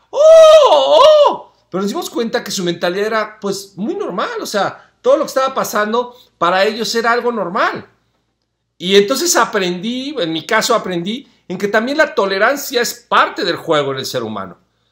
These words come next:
Tal vez yo no lo comparto, tal vez esas ideas no me gustaban, pero, pero era, es una, era una ciudad donde no había basura, donde todo estaba ordenado,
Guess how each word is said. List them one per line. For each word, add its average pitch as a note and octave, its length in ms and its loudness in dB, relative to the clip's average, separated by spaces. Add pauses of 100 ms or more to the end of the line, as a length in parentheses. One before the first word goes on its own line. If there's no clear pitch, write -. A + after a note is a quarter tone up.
(120)
Tal B3 180 4
vez D4 100 -4
yo D4 100 0
no D#4 100 -2
lo C#4+ 120 2
comparto, G3+ 560 -2
tal A3 160 -2
vez A3+ 100 -8
esas G#3 200 -10
ideas G3 180 0
no A3 60 -4
me G#3 100 -6
gustaban, F3+ 640 -2 (380)
pero, F3+ 680 0
pero G#3 200 2
era, C#4+ 160 6
es B3 240 0
una, C#4+ 140 0 (220)
era C4 160 -2
una D#4 140 -2
ciudad G#3+ 400 0 (180)
donde E3 500 -4
no G3 120 0
había G3+ 240 0
basura, F#3+ 720 -2 (160)
donde F3 260 -2
todo G#3+ 180 0
estaba G3+ 240 0
ordenado, F#3 760 0